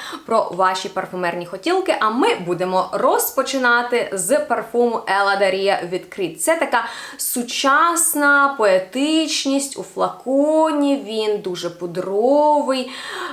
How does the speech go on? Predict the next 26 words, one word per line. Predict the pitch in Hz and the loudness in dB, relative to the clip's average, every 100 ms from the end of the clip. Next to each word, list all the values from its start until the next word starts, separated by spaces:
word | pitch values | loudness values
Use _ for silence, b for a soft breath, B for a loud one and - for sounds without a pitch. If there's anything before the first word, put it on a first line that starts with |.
| - | -4
по-жіночному | 240 233 247 233 233 214 202 | -2 2 2 2 0 -4 0
елегантний | 196 202 233 294 330 330 320 311 294 294 294 - 254 | 0 0 2 4 4 4 2 0 0 2 2 0 0
і | 285 | 0
нагадує | 277 262 440 508 359 277 | 0 -2 -2 2 2 2
мені | 247 247 247 370 | 2 0 2 2
мій | 330 254 339 | 2 0 0
улюблений | - 214 220 359 415 339 320 320 311 311 B B B B B - | -2 -6 0 2 4 2 2 0 0 -4 B B B B B -10
Guidance | 180 226 269 294 277 269 262 - 190 | 0 2 2 2 2 2 0 -4 -8
від | 226 - | -8 -2
Amouage, | 214 233 240 220 175 170 - - - | -2 2 4 4 4 2 -2 -6 -4
але | - 254 427 | 0 2 4
він | 359 349 311 | 4 4 2
м'якіший. | 269 262 240 196 160 156 | 0 0 -4 -4 -4 -8
Просто | 160 - 508 - 302 262 262 B B - | -8 0 0 2 0 0 -2 B B -6
за | 214 277 | 0 2
характером | 320 571 605 - 233 | 4 2 2 0 0
вони | 226 294 415 | 2 2 2
схожі. | - - 214 175 180 | -2 -2 0 0 0
Тут | - 339 | 0 0
є | 240 240 | 0 -2
стиль, | - - - 202 185 175 | -2 -4 -4 0 2 0
тут | 269 277 | -2 -2
є | 294 | 0
витонченість | 220 165 185 208 220 220 214 208 185 180 196 180 180 - | 0 -2 4 4 4 2 2 2 -2 -4 -4 -4 -6 -6
і | 233 | -6
водночас | 214 226 370 370 339 - | -4 0 0 0 -4 -6